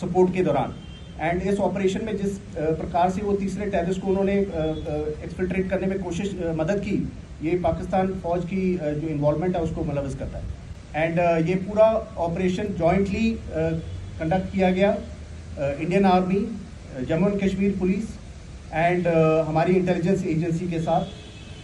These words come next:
इस ऑपरेशन के अंदर, अ, जब ये कॉन्टैक्ट एस्टैब्लिश हुआ, तो जम्मू एंड कश्मीर पुलिस की एसओजीज भी,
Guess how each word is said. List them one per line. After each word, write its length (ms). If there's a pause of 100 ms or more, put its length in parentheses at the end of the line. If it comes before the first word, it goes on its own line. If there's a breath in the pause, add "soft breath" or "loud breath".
(120)
इस 140
ऑपरेशन 540
के 60
अंदर, 400 (520)
अ, 240
जब 220
ये 260 (200)
कॉन्टैक्ट 440
एस्टैब्लिश 440
हुआ, 240 (540)
तो 140
जम्मू 240
एंड 120
कश्मीर 380
पुलिस 220
की 180
एसओजीज 400
भी, 220